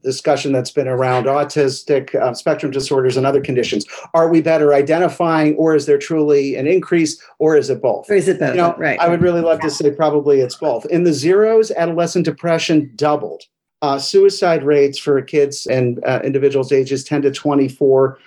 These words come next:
Speaker 1: went up more than fifty-seven percent in the zeros to twenty eighteen. So there was this whole process that was going on. Uh, I'm gonna talk about in a moment. There's just not enough providers, and give you a, a few stats.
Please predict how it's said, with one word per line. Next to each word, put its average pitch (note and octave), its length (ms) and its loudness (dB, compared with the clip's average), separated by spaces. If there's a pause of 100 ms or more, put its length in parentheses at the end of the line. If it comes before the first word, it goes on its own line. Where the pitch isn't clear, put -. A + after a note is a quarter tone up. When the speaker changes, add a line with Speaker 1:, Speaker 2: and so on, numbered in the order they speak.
(160)
Speaker 1:
went D#3 200 2
up D#3 180 2
more E3+ 320 2
than E3+ 140 -2
fifty-seven D3+ 720 -4
percent C3 480 -2
in C3 160 0
the B2 80 0
zeros A#2+ 600 0 (300)
to C#3+ 100 -2
twenty C#3 360 0
eighteen. B2+ 420 -2 (180)
So F#3 380 -2 (140)
there G3 120 6
was G3+ 200 4
this G3 200 4
whole G#3+ 360 4
process F#3+ 480 -2
that F#3 120 0
was E3+ 120 -4
going E3 340 0
on. D#3 340 0 (220)
Uh, D3 160 2
I'm D#3 100 2
gonna E3 160 2
talk D#3 240 -2
about D#3 220 2
in C#3+ 80 -4
a D3 40 -4
moment. D3+ 320 0
There's C#3+ 180 0
just C#3 180 -6
not D3 160 2
enough D3 200 0
providers, C#3 540 2
and C3+ 120 -4
give C3 100 -2
you C3 140 2
a, C3+ 160 -2
a - 20 -6
few C#3+ 160 -4
stats. C3 460 -2